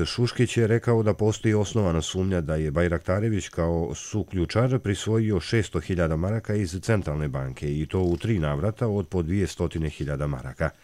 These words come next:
Bajraktarević je otuđeni novac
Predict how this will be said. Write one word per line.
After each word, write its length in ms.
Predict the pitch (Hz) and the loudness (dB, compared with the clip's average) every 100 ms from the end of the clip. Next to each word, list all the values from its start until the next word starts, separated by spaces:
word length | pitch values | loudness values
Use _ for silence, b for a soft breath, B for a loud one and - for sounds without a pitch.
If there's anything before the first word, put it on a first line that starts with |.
| B B B B B B | B B B B B B
Bajraktarević 800 | 110 120 104 117 120 123 113 - | 0 2 2 2 4 4 2 2
je 60 | |
otuđeni 480 | 104 104 107 101 98 | 2 2 0 2 2
novac 340 | 92 117 120 | 2 2 0